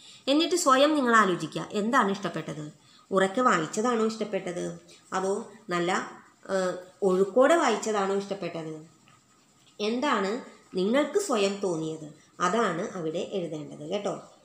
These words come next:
ഉറക്കെ വായിച്ചതാണോ? നിർ-, അതായത് നിർത്തേണ്ടിടത്ത് നിർത്തിയും, അതുപോലെ നമ്മൾ ഇങ്ങനെ ചുരുക്കിയും കൂട്ടിയൊക്കെ നമ്മൾ വായിക്കും. വായന അതൊരു രസമാണ്, മനസ്സിലാക്കണം. കരടിയുടെയും കുട്ടിയുടെയും ഭാവം ഉൾക്കൊണ്ട് വായിച്ചോ,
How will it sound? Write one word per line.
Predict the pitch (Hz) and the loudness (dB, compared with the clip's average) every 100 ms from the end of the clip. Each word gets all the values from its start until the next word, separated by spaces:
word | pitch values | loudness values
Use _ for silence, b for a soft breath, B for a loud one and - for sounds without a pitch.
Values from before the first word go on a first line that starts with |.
| - | -10
ഉറക്കെ | 156 - 170 | -8 -6 -6
വായിച്ചതാണോ? | 156 151 165 156 170 156 - B B | -6 -8 -6 -6 -6 -8 -12 B B
നിർ-, | 160 156 - _ 175 - | -8 -8 -16 _ -14 -10
അതായത് | 160 170 185 196 | -6 -2 -2 -2
നിർത്തേണ്ടിടത്ത് | 180 170 - 180 180 185 180 - 262 - - - | -2 -2 -2 0 2 0 0 -4 -4 -6 -14 -4
നിർത്തിയും, | 170 151 - 147 165 180 - B B B | -4 -4 -6 -4 -2 -4 -6 B B B
അതുപോലെ | 165 185 180 190 285 - B - | -4 0 2 2 0 -6 B -6
നമ്മൾ | 196 208 | -2 0
ഇങ്ങനെ | 233 247 247 | 0 -2 -4
ചുരുക്കിയും | 247 220 214 220 254 302 - | -2 -2 -2 -4 -4 -4 -4
കൂട്ടിയൊക്കെ | 233 226 262 247 247 277 - | -2 0 0 0 0 -4 -4
നമ്മൾ | 233 226 | -2 -2
വായിക്കും. | 233 226 175 - 160 - | 0 0 0 -4 -12 -4
വായന | 190 190 202 233 208 | 0 2 0 -2 -4
അതൊരു | 208 233 | 0 0
രസമാണ്, | 226 196 202 214 208 160 180 | 2 0 0 0 0 -2 -4
മനസ്സിലാക്കണം. | 180 175 214 196 170 - B B B - | -4 -2 -2 -2 -6 -12 B B B -4
കരടിയുടെയും | 175 170 170 160 160 156 156 190 170 175 | -2 -2 -2 -2 -2 -4 -2 -2 -2 -6
കുട്ടിയുടെയും | 165 170 160 165 156 185 185 B B - | -4 -4 -4 -4 -2 -2 -4 B B 0
ഭാവം | 180 175 202 214 294 233 | 8 10 12 8 4 0
ഉൾക്കൊണ്ട് | 175 156 175 175 180 | -2 -2 -2 -2 0
വായിച്ചോ, | 170 156 151 - 185 151 | -2 -4 -8 -4 -4 -6